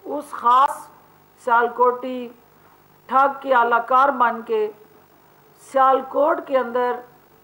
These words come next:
एक जो मसीहा का किरदार अदा करने वाली शक्ल बना के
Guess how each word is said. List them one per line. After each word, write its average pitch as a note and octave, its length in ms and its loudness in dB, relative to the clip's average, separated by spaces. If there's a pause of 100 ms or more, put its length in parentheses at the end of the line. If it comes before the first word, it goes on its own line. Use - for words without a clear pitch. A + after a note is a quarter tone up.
(760)
एक C4 300 2
जो C4+ 200 -2
मसीहा C#4 580 -2
का C#4 180 0
किरदार A3+ 500 0
अदा G#3+ 300 0
करने G#3+ 440 -10
वाली G#3+ 240 -4
शक्ल A3 400 -6
बना G3+ 360 -2 (100)
के F#3+ 200 -10